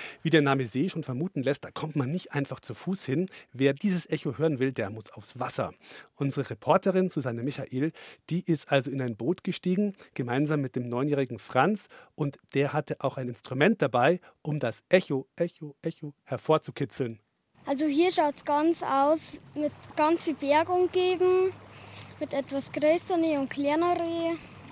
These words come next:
Speaker 2: mit Wald und mit Sturm, mit Schnee. Das Wasser, das ist ganz klar. Da haben sie sogar extra mal gemacht, dass keine Dampfer fahren dürfen, dass, dass das schöne Wasser nicht verschmutzt wird. Deswegen fahren da Elektroboote.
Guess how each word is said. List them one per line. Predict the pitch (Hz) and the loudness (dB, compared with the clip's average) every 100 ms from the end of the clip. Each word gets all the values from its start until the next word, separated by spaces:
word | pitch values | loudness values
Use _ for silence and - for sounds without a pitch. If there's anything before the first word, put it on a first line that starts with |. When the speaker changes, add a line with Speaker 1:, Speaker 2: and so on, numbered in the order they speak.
| - - - - - | -20 -20 -20 -18 -10
Speaker 2:
mit | 262 - 254 | -10 -8 -2
Wald | 269 302 330 330 | 2 4 2 2
und | 294 269 | -2 -2
mit | 262 | -4
Sturm, | - - 294 311 320 294 | -8 -4 2 4 4 2
mit | 269 | -2
Schnee. | - 285 294 311 330 339 339 - - - - | -4 -2 0 2 2 0 -4 -14 -20 -20 -14
Das | 262 - | -12 -6
Wasser, | 262 277 320 - 392 381 | -2 0 0 -2 0 0
das | 339 285 | -2 -4
ist | 294 - - | -6 -8 -8
ganz | 277 277 285 - | -4 -2 -4 -6
klar. | - 262 262 302 370 - - - - - | -6 -2 0 0 -2 -14 -18 -18 -16 -6
Da | 269 269 | -2 0
haben | 269 277 294 311 | 2 2 0 -2
sie | - | -2
sogar | 311 285 277 | 0 0 0
extra | 294 - 294 285 | -4 -6 -6 -2
mal | 277 269 | -2 -2
gemacht, | 277 285 294 | -2 -4 -2
dass | 277 - | -4 0
keine | 285 269 | -2 0
Dampfer | 277 302 - 359 | 0 0 0 -2
fahren | - 320 311 | 0 0 2
dürfen, | 311 311 330 302 | 0 0 -2 0
dass, | 285 277 - - - - - - | 0 -2 -8 -16 -16 -14 -16 -10
dass | 277 277 | -6 -4
das | 285 | -4
schöne | - 294 285 254 | 0 2 2 2
Wasser | 277 - | 0 2
nicht | 285 269 262 | 2 2 -2
verschmutzt | - 262 254 262 247 - 226 | -4 -4 0 0 0 -6 -6
wird. | 208 - - - | -8 -8 -10 -6
Deswegen | 262 269 269 | -2 2 2
fahren | 269 269 262 | 2 0 2
da | 254 233 | 2 2
Elektroboote. | 247 240 233 - 233 208 220 - | 2 0 0 -8 -10 -8 -10 -8